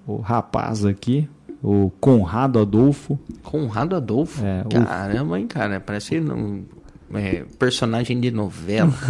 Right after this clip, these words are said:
Speaker 1: <laughs> Mexicano, né?
Speaker 2: É.
Speaker 1: Então, esse
Speaker 2: Isso.
Speaker 1: rapaz aqui, ele criou uma metodologia. É, o Richard, até que é nosso sócio aqui, é, participou do treinamento dele, ele tem o, o livro também.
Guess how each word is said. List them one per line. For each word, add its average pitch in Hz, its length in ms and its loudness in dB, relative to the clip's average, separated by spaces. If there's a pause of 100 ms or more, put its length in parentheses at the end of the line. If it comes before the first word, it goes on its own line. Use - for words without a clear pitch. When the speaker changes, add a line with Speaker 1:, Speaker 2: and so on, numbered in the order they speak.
(260)
Speaker 1:
<laughs> - 400 -6
Mexicano, 120 840 4
né? 147 160 2 (120)
Speaker 2:
É. - 100 -6 (400)
Speaker 1:
Então, 117 260 6
esse 143 220 6
Speaker 2:
Isso. 143 100 6
Speaker 1:
rapaz 135 380 4
aqui, 120 180 2
ele 151 100 4
criou 160 520 6
uma 151 260 0
metodologia. 139 1000 6 (500)
É, 113 100 0 (200)
o 113 120 2
Richard, 123 500 2
até 113 200 2
que - 100 -4
é 113 60 2
nosso 110 320 -2
sócio 117 400 0
aqui, 117 340 0 (220)
é, 104 160 -2
participou 117 580 2
do 123 140 0
treinamento 104 600 2
dele, 110 460 6
ele 101 180 0
tem 113 300 2
o, 101 240 -4 (420)
o 107 140 -4
livro 98 480 0
também. 117 540 -2